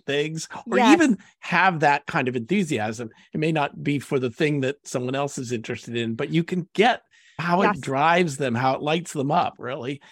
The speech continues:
Speaker 1: And it's a wonderful connection to have with, with another
Speaker 2: One thousand percent.
Speaker 1: person.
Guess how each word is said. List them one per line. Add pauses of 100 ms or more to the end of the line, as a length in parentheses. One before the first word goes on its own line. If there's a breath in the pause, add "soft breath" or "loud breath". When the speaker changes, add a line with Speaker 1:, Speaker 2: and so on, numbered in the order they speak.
(240 loud breath)
Speaker 1:
And
it's
a
wonderful
connection
to
have
with,
with
another
Speaker 2:
One
thousand
percent.
Speaker 1:
person.